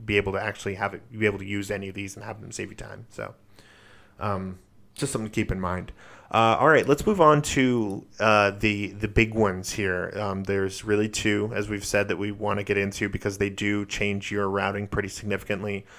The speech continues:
The first one we're gonna get into is technically called Door State Extension, but you probably know it under its, uh, uh, more well-known name, which is Icebreaker, and, and that's the one, um,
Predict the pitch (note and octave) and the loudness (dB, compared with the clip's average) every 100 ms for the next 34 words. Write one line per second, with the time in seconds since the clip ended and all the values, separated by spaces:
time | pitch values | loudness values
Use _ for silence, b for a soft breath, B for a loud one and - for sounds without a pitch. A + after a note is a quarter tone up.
0 | B B G#2+ - A#2 B2+ C3 B2 A#2 A2 | B B -6 2 2 2 2 2 4 2
1 | G#2+ G#2 G#2 - G#2+ G2+ G#2 - - C#3+ | 2 0 -2 -2 -2 0 -2 -4 -2 -2
2 | C#3+ D#3+ D#3 C#3 - A2 G#2+ G#2+ - G#2 | 0 -2 0 -2 2 2 4 2 -6 2
3 | G#2 A2 A#2 - A2+ G#2+ G2 - - G2+ | 4 4 0 0 0 0 -6 -10 -4 -4
4 | G#2+ - G2 F#2 G2 B B - G#2 A2+ | -4 -6 -8 -8 -12 B B -8 -4 -2
5 | A2+ B2+ B2+ C3 A#2 G#2+ G2+ G2+ G2 - | 2 2 2 0 0 0 2 2 0 -2
6 | G2+ G2+ G2+ F#2+ G#2 G2+ - - - F#2+ | -4 0 0 0 -4 -8 -6 -10 -6 -4
7 | F#2 F#2 F#2 A#2+ b b b - G#2 F#2+ | -2 -4 -8 -14 b b b -6 -2 -2
8 | F#2+ G2+ A2+ A2+ A2+ G#2+ G2+ A2 A2 G#2+ | -4 -6 4 8 10 10 4 4 6 6
9 | G#2+ G#2 G#2 G2 F#2+ G2 G2 G2+ - G2 | 4 2 2 -2 -2 -4 -4 -6 -4 -4
10 | G2+ - F#2+ F#2+ F2 G2+ G#2+ G#2+ G2 G#2 | -4 -2 -2 0 -2 -2 -4 -4 -2 0
11 | G#2 G2 - G#2+ G2 F#2+ b b b b | 0 0 -6 -6 -4 -8 b b b b
12 | - A2 A2+ G#2+ G2+ G2+ - G#2 F#2+ F2+ | -8 4 6 6 2 -2 -6 -4 -2 -2
13 | F2+ | -6